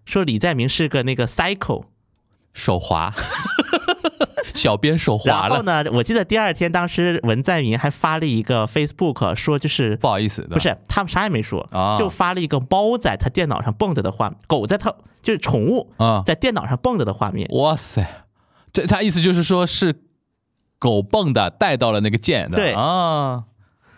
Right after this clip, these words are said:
Speaker 1: 当时是因为这个事情出第二次了，
Speaker 2: 嗯。
Speaker 1: 这是第二次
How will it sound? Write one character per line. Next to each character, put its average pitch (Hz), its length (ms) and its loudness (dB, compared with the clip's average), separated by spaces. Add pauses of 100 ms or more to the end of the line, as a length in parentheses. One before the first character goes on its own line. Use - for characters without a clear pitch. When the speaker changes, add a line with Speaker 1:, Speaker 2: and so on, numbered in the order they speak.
(760)
Speaker 1:
当 254 220 0
时 233 120 -2
是 269 260 0
因 247 140 0
为 294 120 0
这 349 240 0
个 135 140 0
事 185 180 0
情 139 180 2
出 220 240 -2
第 269 140 0
二 240 180 0
次 - 220 -8
了， - 220 -6
Speaker 2:
嗯。 - 60 -6
Speaker 1:
这 190 60 2
是 101 100 0
第 233 80 2
二 247 160 0
次 107 360 -2